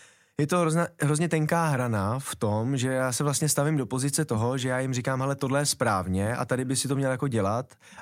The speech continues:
a pojď to zkusit." V momentě, kdy to nevyjde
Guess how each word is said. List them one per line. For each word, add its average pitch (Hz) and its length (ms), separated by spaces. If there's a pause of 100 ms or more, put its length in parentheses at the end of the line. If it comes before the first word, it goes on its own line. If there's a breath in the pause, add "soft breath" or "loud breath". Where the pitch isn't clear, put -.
a 127 60 (240)
pojď 151 160
to 160 120
zkusit." - 520 (720 loud breath)
V 127 60
momentě, 160 640
kdy 139 500 (220)
to 175 120
nevyjde 131 600